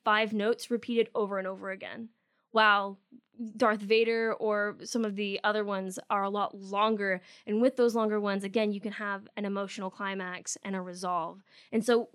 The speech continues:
through this, he's telling a story, which I think is so interesting. And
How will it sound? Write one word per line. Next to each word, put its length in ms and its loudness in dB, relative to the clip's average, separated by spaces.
through 280 4
this, 200 -2
he's 180 2
telling 380 0
a 40 0
story, 600 0
which 120 0
I 80 2
think 160 -2
is 140 -4
so 580 -6
interesting. 440 -2
And 180 -4